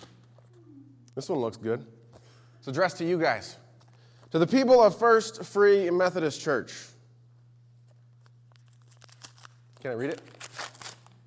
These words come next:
Can I sit? It's not right to read a letter while standing. <sighs> September twenty-third, two thousand twelve, Sunday.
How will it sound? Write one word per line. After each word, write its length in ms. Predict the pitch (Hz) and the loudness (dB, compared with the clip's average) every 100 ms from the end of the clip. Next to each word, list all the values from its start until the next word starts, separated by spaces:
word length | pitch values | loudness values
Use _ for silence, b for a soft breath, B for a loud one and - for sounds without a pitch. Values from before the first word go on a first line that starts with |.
| _ _ _ _ _ _ _ _ _ - - | _ _ _ _ _ _ _ _ _ -12 -6
Can 100 | 139 | -4
I 60 | |
sit? 280 | 120 226 - - _ _ _ _ - | -4 -6 -8 -20 _ _ _ _ -16
It's 120 | 143 | -12
not 240 | 131 98 | -10 -8
right 240 | 113 113 95 | -8 -8 -10
to 120 | 95 | -12
read 180 | 104 107 | -8 -8
a 100 | 92 - _ _ - | -8 -14 _ _ -6
letter 300 | 120 123 104 | -2 -2 -2
while 260 | 107 95 - | -6 -10 -14
standing. 500 | - 127 120 110 - - b b b b b b b b b b b b b _ _ _ _ _ | -16 -10 -8 -8 -10 -14 b b b b b b b b b b b b b _ _ _ _ _
<sighs> 60 | 277 311 277 247 226 196 180 151 131 B B B B B B B B _ | -2 0 2 0 -4 -6 -8 -10 -12 B B B B B B B B _
September 1400 | - 240 262 - - - _ _ _ - 208 262 262 | -4 0 0 -2 -20 -20 _ _ _ -14 -10 -8 -6
twenty-third, 960 | 247 - 214 233 214 - 160 131 101 87 - - | -8 -6 -4 -4 -6 -4 -2 -2 -4 -10 -18 -14
two 100 | 170 | -10
thousand 360 | 156 151 135 131 | -4 -2 -2 -6
twelve, 360 | - 170 196 | -2 0 0
Sunday. 480 | 190 247 233 139 95 | -2 -4 -2 -2 -4